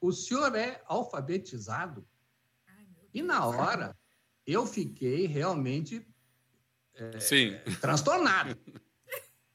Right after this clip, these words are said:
Speaker 1: Eu digo: "Pô, tem um nível superior e o cara vem me perguntar se eu sou alfabetizado." Mas qual era a intenção da pergunta dele? É que,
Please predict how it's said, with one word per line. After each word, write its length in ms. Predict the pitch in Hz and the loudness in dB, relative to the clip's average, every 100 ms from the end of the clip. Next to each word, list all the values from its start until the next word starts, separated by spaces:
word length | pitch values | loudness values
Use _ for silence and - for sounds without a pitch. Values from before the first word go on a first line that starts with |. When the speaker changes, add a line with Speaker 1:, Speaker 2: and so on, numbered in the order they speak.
| - - 123 - - | -20 -16 -16 -16 -14
Speaker 1:
Eu 40 | |
digo: 240 | 120 120 107 | -6 -2 -2
"Pô, 320 | - 220 - - - | 0 2 2 -4 -8
tem 180 | 127 165 | -2 2
um 40 | |
nível 260 | 165 247 277 | 2 2 0
superior 500 | - 196 156 143 131 | 0 0 2 2 2
e 60 | 107 | 0
o 100 | 101 | -2
cara 200 | 160 147 | -2 0
vem 160 | 185 | -2
me 80 | 254 | 0
perguntar 440 | 208 170 139 180 | -2 -2 0 0
se 140 | 208 156 | 0 -2
eu 80 | 123 | -2
sou 200 | - 160 | 0 2
alfabetizado." 880 | 185 - 175 165 208 143 123 95 - _ _ - _ - | 2 -2 -2 -2 -2 -4 -4 -6 -10 _ _ -20 _ -4
Mas 320 | 131 175 185 | 2 4 2
qual 260 | - 202 190 | 2 4 6
era 200 | 254 311 | 4 4
a 60 | 262 | 2
intenção 540 | 240 220 185 - 233 | 2 2 2 2 2
da 100 | 226 | 0
pergunta 580 | 214 180 151 180 185 147 | -2 -4 0 2 2 0
dele? 440 | 127 113 87 104 _ _ _ _ _ _ _ _ _ _ _ _ - | 0 -2 -2 -10 _ _ _ _ _ _ _ _ _ _ _ _ -2
É 160 | 165 208 | 0 2
que, 640 | - 185 170 101 101 | 2 4 4 4 -2